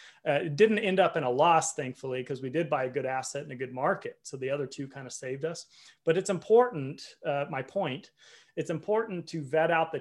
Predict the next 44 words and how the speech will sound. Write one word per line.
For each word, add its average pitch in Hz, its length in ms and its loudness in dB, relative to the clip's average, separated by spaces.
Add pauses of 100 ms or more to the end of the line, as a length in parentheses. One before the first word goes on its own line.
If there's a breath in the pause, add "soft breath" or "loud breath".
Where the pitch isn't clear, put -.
team 139 600 -6
and 131 140 -8
the 135 220 -8
operator, 127 640 -4
in 127 180 -8
my 131 260 -2
opinion, 147 560 -4
as 127 220 -8
number 131 340 -4
one. 120 440 -8
Track 147 380 -2
record, 143 340 0
experience, 135 920 -4
uh, 123 420 -2
likelihood 156 880 2
that 143 160 0
they 156 120 2
can 151 200 -4
execute 165 560 -2
the 160 60 -6
business 180 340 2
plan. 123 260 -12
Let's 156 160 -6
just 165 200 -4
simply 165 320 -2
put 160 200 -2
it 143 80 -4
at 127 160 -2
that. 175 280 -2 (800 loud breath)
You 156 120 0
know, 135 80 0
how 170 260 4
big 170 260 0
of 165 80 0
a 147 60 2
business 151 320 0
plan 147 300 -4
is 165 180 -2
this? - 180 -10
How 151 220 0
big 147 240 2
of 139 100 0
a 135 60 -4
renovation 135 960 -4